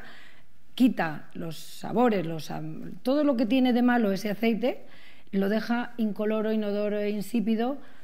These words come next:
con una transformación química y de temperatura. O sea, quema lo malo, quema lo bueno y lo convierte en un producto incoloro, inodoro e insípido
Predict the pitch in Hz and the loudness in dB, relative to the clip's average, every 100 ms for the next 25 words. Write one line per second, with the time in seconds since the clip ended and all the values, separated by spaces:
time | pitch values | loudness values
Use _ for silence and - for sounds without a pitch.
0 | - - - - 208 208 214 214 196 202 | -10 -10 -10 -4 -2 0 0 0 -2 -2
1 | 196 196 208 202 190 - 226 220 202 220 | -4 -2 -2 0 -4 -2 0 2 2 -2
2 | 233 262 - - 214 190 185 175 165 160 | -4 -6 -10 -6 -2 -2 -2 -4 -4 -4
3 | 165 160 147 143 147 156 - 247 240 233 | -4 -6 -6 -8 -8 -8 0 4 6 6
4 | 233 240 240 233 208 208 208 202 214 214 | 6 6 6 4 2 0 2 2 4 2
5 | 220 240 - - - 208 208 214 214 226 | 2 -2 -6 -8 -4 0 2 2 4 4
6 | 226 220 214 202 208 196 202 185 202 220 | 4 2 2 0 -2 -2 -2 -2 0 2
7 | 202 196 202 208 220 196 202 208 208 - | 2 2 2 2 2 2 0 2 2 0
8 | 208 269 320 | 2 2 0